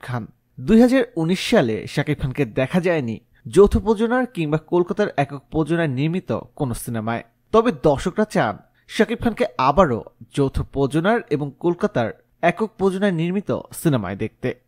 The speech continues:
আর বেশিরভাগ শাকিব খান ভক্তরাই চান তাকে কলকাতার দুই জনপ্রিয় নায়িকা শুভশ্রী এবং শ্রাবন্তীর সঙ্গে দেখতে। সেই সঙ্গে অনেক ভক্ত তাকে দেখতে চান টলিউড কুইন কোয়েল মল্লিকের বিপরীতেও। শুভশ্রী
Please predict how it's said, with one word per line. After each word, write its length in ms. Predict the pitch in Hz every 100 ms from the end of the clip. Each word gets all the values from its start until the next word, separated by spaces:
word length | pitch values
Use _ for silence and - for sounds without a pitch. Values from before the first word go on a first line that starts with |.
| _ _ 156
আর 180 | 185 247 165 127
বেশিরভাগ 400 | 190 202 214 247 -
শাকিব 200 | 196 196
খান 120 | 208 170
ভক্তরাই 380 | 135 - 147 147 -
চান 260 | 196 151 104 - _ _
তাকে 180 | 208 202 226 -
কলকাতার 460 | 165 160 - 247 233 143
দুই 120 | 139 131
জনপ্রিয় 400 | 143 131 127 143 131
নায়িকা 340 | 196 - 120 104 - _ -
শুভশ্রী 480 | - 196 214 - 247 -
এবং 120 | 135 135
শ্রাবন্তীর 580 | - 151 139 185 220 190 -
সঙ্গে 240 | 120 107
দেখতে। 340 | 98 110 - 127 _ _ -
সেই 220 | - 233
সঙ্গে 200 | 254 240 247
অনেক 220 | - 143 147
ভক্ত 240 | - 147 - 175
তাকে 160 | 190 160 120
দেখতে 260 | 127 - 180
চান 280 | 170 110 92 - _ -
টলিউড 300 | 214 247 240 -
কুইন 240 | 202 117 - _
কোয়েল 220 | - 185
মল্লিকের 440 | 170 180 190 - 110 -
বিপরীতেও। 640 | 113 139 113 104 120 113 - _ _
শুভশ্রী 500 | - 233 226 226 269